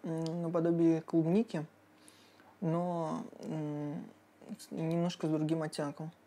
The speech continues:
Следующий — это личи. А, и мы их купили в Макро. А, сейчас, э,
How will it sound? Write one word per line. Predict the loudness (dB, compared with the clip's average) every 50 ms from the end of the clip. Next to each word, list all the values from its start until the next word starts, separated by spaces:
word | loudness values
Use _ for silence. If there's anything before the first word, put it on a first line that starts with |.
| _ _ -20 -20 -20 -20 _ -16
Следующий — | -2 2 4 6 6 4 4 2 2
это | 2 2 0 0 2 2
личи. | 4 6 4 4 2 0 -2 -2 -2 -4 -8 -18 -20 _ _ _ -14 -8
А, | -6 -4 -2 -2 0 0 0 0 0 -2
и | -2 -2 -4 -4 -4 0
мы | 0 0
их | 0 0
купили | 0 -2 0 2 2 2 2 0 -2 -6 -8 _ _ -20 -20 -20 -20 -20 -20 -20 -20 -12 _ -4
в | -2 0
Макро. | 0 0 0 0 0 2 2 2 2 -2 -8 -20 -20 -20 _ _ _ _ _ _ _ _ _ _ -20 -20 -14
А, | -12 -10 -8 -8 -8 -8
сейчас, | -6 -4 -4 -4 -4 -6 -10 -12 -10
э, | -10 -10